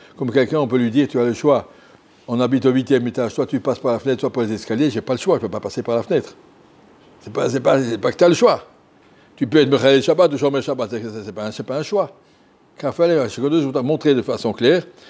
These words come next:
oui, qu'est-ce qui arrive à ceux qui aiment Mechalel Shabbat, ceux qui Shomer Shabbat, il n'y a plus de, on n'a plus de choix. Alors le, l'homme, il est devenu,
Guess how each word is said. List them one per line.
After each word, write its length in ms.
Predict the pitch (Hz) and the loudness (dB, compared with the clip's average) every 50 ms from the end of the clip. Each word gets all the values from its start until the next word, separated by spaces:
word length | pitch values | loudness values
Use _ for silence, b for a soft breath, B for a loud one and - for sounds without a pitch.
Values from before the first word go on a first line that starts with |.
| B B B _ - | B B B _ -10
oui, 240 | - 156 160 160 | -4 -2 -2 0
qu'est-ce 200 | 151 170 160 131 | 2 2 2 2
qui 100 | - 160 | 2 2
arrive 200 | 147 143 151 143 | 2 4 4 2
à 40 | 135 | 2
ceux 140 | 110 143 139 | 2 0 0
qui 100 | 120 135 | 0 0
aiment 80 | 127 113 | 0 0
Mechalel 240 | 101 120 117 110 | 0 0 -2 -2
Shabbat, 300 | - - 110 107 135 143 | -2 -2 -2 0 0 0
ceux 120 | - 147 131 | 0 0 -2
qui 100 | 110 110 | -2 -2
Shomer 300 | - - 143 151 165 147 | -2 -2 -2 -2 -2 -2
Shabbat, 320 | - 196 220 214 98 - | -2 -4 -2 -2 -4 -4
il 80 | 113 101 | -6 -8
n'y 60 | 98 | -8
a 60 | 101 | -8
plus 180 | 90 - 143 156 | -6 -4 -4 -2
de, 200 | 143 120 117 104 B B B B B B B - | 0 0 0 -2 B B B B B B B -12
on 40 | 113 | -10
n'a 60 | 101 | -6
plus 120 | - 139 | -4 -4
de 60 | 147 | -2
choix. 260 | - - 233 220 160 - - - _ _ _ _ _ _ _ _ _ B B B B B B B B B - | 2 2 2 2 2 -2 -6 -16 _ _ _ _ _ _ _ _ _ B B B B B B B B B -4
Alors 180 | 120 127 127 | 0 2 2
le, 440 | 123 120 120 117 110 110 110 104 104 | 4 4 4 4 4 2 2 2 4
l'homme, 240 | 110 135 160 165 143 | 4 4 4 4 4
il 160 | 127 117 117 120 | 2 4 4 6
est 120 | 135 139 | 4 4
devenu, 560 | 123 120 117 107 110 120 135 156 170 165 - | 4 0 -2 -2 -2 -2 0 0 0 0 -2